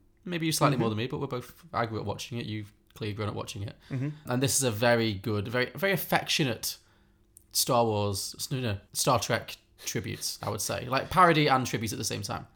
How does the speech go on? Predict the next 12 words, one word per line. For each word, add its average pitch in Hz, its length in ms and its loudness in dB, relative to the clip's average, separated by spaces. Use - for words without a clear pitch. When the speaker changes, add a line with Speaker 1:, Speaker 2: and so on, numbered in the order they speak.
Speaker 2:
Okay, 143 280 -2
quick 170 260 0
thing 147 240 0
at - 280 -6
the 127 100 -4
start 143 240 -2
of 135 60 -6
the 135 100 -2
episode. - 440 -6
If 147 160 -2
anybody 170 460 0
is 123 220 -4